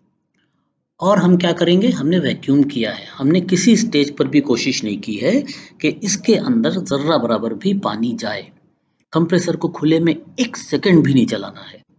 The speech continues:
पूरी कोशिश करना है कि पानी इसके अंदर, moisture इसके अंदर बिल्कुल ना जाने पाए, मतलब एयर ना जाने पाए।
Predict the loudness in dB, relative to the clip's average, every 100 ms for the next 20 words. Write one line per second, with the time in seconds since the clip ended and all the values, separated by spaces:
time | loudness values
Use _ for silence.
0 | _ _ -20 -20 _ _ 2 6 8 6
1 | 4 2 0 2 2 2 2 2 0 -4
2 | -6 -6 -2 -2 2 4 6 6 2 -12
3 | _ _ -16 -12 -2 -2 0 0 2 2
4 | 0 -2 -4 -2 -4 -4 -6 -2 -2 0
5 | 0 2 4 4 2 -2 -4 -2 -2 0
6 | 0 -2 -4 0 2 2 0 -4 -6 -12
7 | -12